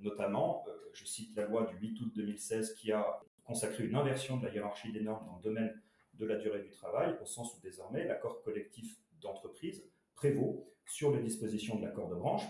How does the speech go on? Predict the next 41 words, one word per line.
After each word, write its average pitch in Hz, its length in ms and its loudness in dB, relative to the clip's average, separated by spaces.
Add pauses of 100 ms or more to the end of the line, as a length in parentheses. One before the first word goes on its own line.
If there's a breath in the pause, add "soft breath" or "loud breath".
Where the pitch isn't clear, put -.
permettant 131 420 2
ainsi 120 300 -2
aux - 80 -2
partenaires 123 580 2
de - 60 0
l'entreprise, - 540 -6
aux - 40 -10
partenaires 113 400 0
sociaux 127 380 -2
de 95 80 -4
l'entreprise, - 520 -6 (520 loud breath)
euh, 110 120 6
de 104 100 4
mettre - 240 4
en 131 100 6
œuvre 123 140 4
des 104 120 0
mécanismes 120 520 -2
qui - 60 -16
peuvent 196 180 0
être 220 280 4
moins 131 300 4
disants - 420 -4 (280 loud breath)
que 113 100 -2
ceux 147 200 2
prévus 123 260 0
par - 160 -4
la - 60 -8
branche, - 360 -2
sans - 220 2
pour 107 180 0
autant 139 320 -2
heurter - 440 -4 (300 loud breath)
le 107 140 0
principe 131 360 -6
de 120 80 -4
faveur. - 380 -8
Donc - 160 -16
on 123 140 0
a 123 60 4
un - 520 0